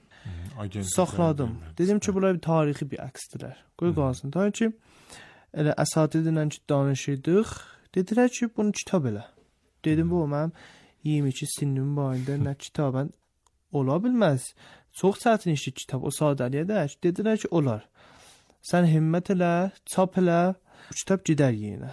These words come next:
Speaker 1: Bəli.
Speaker 2: Dedim, yaxşı, mən o gündən hüdudda bir həftə sonrasında başladıq işləməyə və otuz gün mən işlədim.
Speaker 1: Mhm.
Speaker 2: Gecə gündüz.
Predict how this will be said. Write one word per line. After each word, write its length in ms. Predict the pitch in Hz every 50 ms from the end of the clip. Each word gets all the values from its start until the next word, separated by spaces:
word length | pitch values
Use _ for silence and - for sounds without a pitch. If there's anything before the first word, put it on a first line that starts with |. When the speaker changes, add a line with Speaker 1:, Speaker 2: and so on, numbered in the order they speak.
| - 113
Speaker 1:
Bəli. 280 | 90 87 85 82 82 80 - -
Speaker 2:
Dedim, 260 | 175 175 185 202 196
yaxşı, 300 | 185 160 147 139 - -
mən 300 | 170 185 214 226 247 269 285 - _ _ _ _ _ _ _ _ -
o 80 | 185 185
gündən 420 | 185 165 156 151 147 147 151 143 151 139
hüdudda 260 | 135 - - 165 160 -
bir 120 | - 170 147
həftə 280 | 147 143 - - 151
sonrasında 480 | 143 - 151 143 143 135 - - 160 170 165
başladıq 560 | - 147 139 - - 151 147 143 160 175 - - - - _ - - - - - - - - - - - - - _ _ _ _ _ _
işləməyə 800 | - 170 - - - 160 156 151 151 151 151 151 151 160 180 196 190 170 156
və 160 | 165 165 170 185 196 208 214 214 - _ _ _ _ _ _ -
otuz 420 | 170 175 170 - 240 226 190 175
gün 100 | 196 208 196
mən 160 | 180 160 151
işlədim. 460 | 139 - - 156 127 120 117 120 113 - _ _ _ _ _ -
Speaker 1:
Mhm. 220 | 110 87 80 80
Speaker 2:
Gecə 360 | - 180 190 180 165 196 196 165
gündüz. 320 | 143 131 120 123 113 120